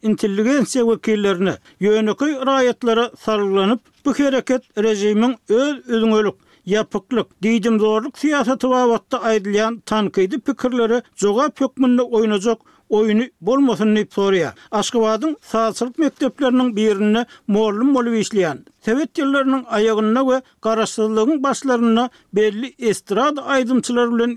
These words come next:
işleşen bir mollumyň iki çäk gurrunçylykda aýtmagyna görä, Türkmen hökümeti öz ýurdunyň içinde bagçylara, aýdym saz we sunuga diýişgärlerine, umuman medeniýet ulgamynyň wekillerine erkinlik bermän, olaryň dünýä we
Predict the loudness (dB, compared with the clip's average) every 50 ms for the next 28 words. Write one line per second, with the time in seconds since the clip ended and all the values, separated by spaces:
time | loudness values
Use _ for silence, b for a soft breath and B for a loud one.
0 | -6 -2 0 0 0 0 0 -2 -2 0 2 2 2 2 2 0 -2 -4 -2 0
1 | 2 2 2 2 0 0 0 0 0 0 -2 -6 -10 -10 -10 -8 -4 -2 0 0
2 | 0 _ -2 0 2 2 0 0 0 0 -2 -2 -2 -2 -2 0 0 0 -2 _
3 | -2 -2 0 2 2 2 2 0 0 -2 -6 b b b b b b -4 -4 -4
4 | 0 0 2 2 4 2 2 0 0 0 2 2 0 -2 -4 -10 -10 _ -2 0
5 | 0 2 2 2 2 2 0 0 0 0 2 2 2 0 0 0 2 2 2 2
6 | 0 -4 -4 -2 -2 -2 -2 -2 -4 -2 0 0 0 0 -2 -2 -4 b b b
7 | -2 0 0 0 0 0 -2 0 0 0 0 0 0 0 0 0 -2 -2 _ _
8 | -2 0 2 2 2 0 0 0 -2 0 0 0 0 0 0 0 0 -2 0 0
9 | 0 -2 0 0 0 2 2 2 2 2 2 0 -2 b b b 0 0 0 0
10 | 0 0 2 2 0 -2 -6 -6 -4 -2 0 2 2 2 2 2 2 2 0 0
11 | 0 0 -2 0 0 0 0 0 0 -2 -2 -4 _ -2 -2 0 -2 -2 -4 -4
12 | -2 -2 -6 _ -2 -2 0 2 2 2 2 0 -2 -4 b b -2 -2 0 2
13 | 2 2 0 -2 -4 -2 0 2 2 2 2 2 0 0 0 -2